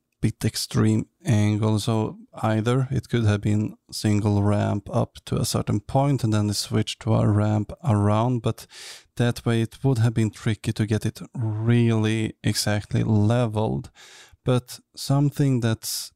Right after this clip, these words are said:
been proposed by, well, a French architect is that they had a ramp inside. So instead of having the ramp outside obscuring the view for the architects, they had it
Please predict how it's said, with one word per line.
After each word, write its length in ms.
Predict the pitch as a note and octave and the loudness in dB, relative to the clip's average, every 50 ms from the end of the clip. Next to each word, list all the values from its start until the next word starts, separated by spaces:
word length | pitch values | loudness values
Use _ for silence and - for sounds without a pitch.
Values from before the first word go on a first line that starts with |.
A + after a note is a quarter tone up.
| _ - | _ -2
been 440 | G2+ A2 G#2 G#2 G#2 A2+ F3+ F#3 - _ _ _ _ _ _ _ _ _ _ _ _ _ _ - | 2 2 4 4 2 0 -4 -8 -12 _ _ _ _ _ _ _ _ _ _ _ _ _ _ -8
proposed 720 | - - - - - - A2+ A2 B2 C#3+ C#3 - - - - _ - | -6 -6 -4 -2 -2 0 2 2 2 0 -2 -4 -8 -16 -20 _ -4
by, 420 | G#2+ G#2 G2+ G2+ G#2 A2 G#2+ - E3+ | -2 0 2 2 0 0 -2 -4 -4
well, 260 | F3+ D#3 A2+ G#2+ A2 D#3 D#3+ C#3 | -2 -2 -2 -2 -2 -4 -4 -4
a 80 | A#2 | -4
French 380 | - - - A2 G#2+ G#2 - - | -4 -2 -2 -2 -2 -2 -2 -4
architect 640 | - D3 A2+ G#2+ - - A2 - - C3+ C#3 - - | -2 0 0 0 0 -2 -2 0 0 0 0 0 0
is 200 | B2+ B2 A2+ - | 0 0 0 0
that 140 | - A2 - | 0 -2 -2
they 280 | - A2+ A2 A2 A2 G#2+ | 0 0 0 2 0 0
had 240 | G2+ A2+ A2+ G#2+ | 0 0 0 0
a 60 | A2+ G#2+ | 0 0
ramp 580 | G#2 G#2+ G#2+ G#2+ G#2+ G#2+ G#2+ G#2+ G#2 - - - _ _ - | 2 2 2 2 2 2 0 0 -2 -4 -8 -12 _ _ 0
inside. 600 | D3+ F3+ F3 C3 - - A#2 A2+ A#2+ - - - - _ _ _ _ _ - - - - - - _ | 2 2 2 0 -2 -2 -2 -2 -2 -4 -6 -8 -12 _ _ _ _ _ -20 -20 -20 -20 -20 -20 _
So 180 | - - G#2+ G#2 | -2 0 2 4
instead 360 | G#2 G2 - - G#2+ G#2+ G#2 | 2 2 2 0 0 0 0
of 100 | G2+ F#2+ | 0 0
having 540 | G2 G#2+ G#2 G2+ G#2 G#2 G#2 G#2+ G#2+ - - - _ _ _ _ _ _ _ _ _ - | 0 0 0 0 2 2 2 0 0 -2 -6 -10 _ _ _ _ _ _ _ _ _ 0
the 460 | A2+ G#2+ G#2 G#2 A2 A2+ - - - - | 2 2 4 2 2 0 -2 -4 -4 -2
ramp 280 | A#2 A2 G#2 G#2 G#2 | -2 0 0 0 0
outside 580 | A2+ A2 A2+ A#2 - - B2 A2+ A2 A2 G#2+ A2 - - _ _ _ - | 0 -2 -2 -2 -2 -2 0 0 0 0 -2 -6 -8 -14 _ _ _ -4
obscuring 580 | A#2 G#2+ - - - A2 G#2+ G#2 G#2 G#2 G#2 G#2 | -4 -2 -2 0 0 2 4 4 4 2 2 0
the 80 | A2+ | -2
view 340 | G#2+ - A2+ A2+ A#2+ C3 C3 | -2 2 2 4 4 4 2
for 560 | B2 - - - G#2+ G#2 G#2+ G#2 G#2+ G#2+ - - _ _ _ _ - - - - - - - - _ _ - | 0 -2 -2 0 2 2 2 2 0 -2 -4 -6 _ _ _ _ -20 -20 -20 -20 -20 -20 -20 -20 _ _ -2
the 360 | - G#2 G#2+ G#2 G2+ G2+ G#2 | 0 2 2 2 2 2 0
architects, 760 | A2+ A2+ A2 A2 - - B2 - - C#3+ C#3+ - - - - - - | 0 0 0 0 0 -2 -4 -2 0 -2 -2 -2 -4 -8 -8 -6 -2
they 380 | - A2+ A2 G#2+ G#2+ G#2+ G#2 - - - | 0 2 2 2 2 0 0 -4 -6 -4
had 160 | - A2+ A2 | -4 -2 -2
it 140 | G#2+ - | -2 -4